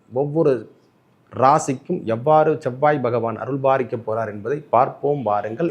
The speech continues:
இந்த ஐம்பத்தெட்டு நாட்கள், எனது அன்புள்ளம் கொண்ட துளாராசி நேயர்களே, இந்த செவ்வாய் பகவான் ஐயா நம்மளுக்கு ரெண்டாம் அதிபதி அவர் தான், ஏழாம் அதிபதியும் அவர் தான். ரெண்டுக்கும்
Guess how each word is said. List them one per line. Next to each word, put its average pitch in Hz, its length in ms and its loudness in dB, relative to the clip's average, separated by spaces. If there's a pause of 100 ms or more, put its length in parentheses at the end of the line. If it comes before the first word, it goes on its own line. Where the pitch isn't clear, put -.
இந்த 131 140 2 (160)
ஐம்பத்தெட்டு 170 640 2 (180)
நாட்கள், - 400 -2 (480)
எனது 123 200 6 (120)
அன்புள்ளம் 175 680 8
கொண்ட 123 220 4 (100)
துளாராசி 131 640 4
நேயர்களே, 104 400 -2 (320)
இந்த 120 120 -2 (140)
செவ்வாய் 147 380 6 (100)
பகவான் 127 360 2 (280)
ஐயா 127 160 2 (100)
நம்மளுக்கு 113 340 0 (1200)
ரெண்டாம் 151 420 6
அதிபதி 139 300 6 (100)
அவர் 127 280 6
தான், 147 140 0 (920)
ஏழாம் 139 400 4
அதிபதியும் 117 540 -4
அவர் 101 200 -10
தான். - 120 -20 (720)
ரெண்டுக்கும் 147 500 2